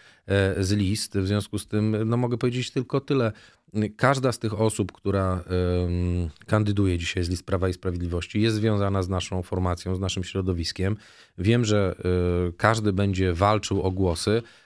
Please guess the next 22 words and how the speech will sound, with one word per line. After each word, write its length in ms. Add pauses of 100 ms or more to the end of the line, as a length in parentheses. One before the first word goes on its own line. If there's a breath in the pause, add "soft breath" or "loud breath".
(100)
e, 200
bo 480
cel 280
mamy 280
wspólny, 520 (240)
e, 40
podstawowy. 760 (260 loud breath)
Zwycięstwo 720
w 60
wyborach 480
dziewiątego 720 (280)
czerwca. 760
Ta 120
kadencja 440
Europarlamentu 600
będzie 240
bardzo 300
ważna, 380
będzie 280
dyskusja 560 (460 soft breath)
i 100
zapewnie, 580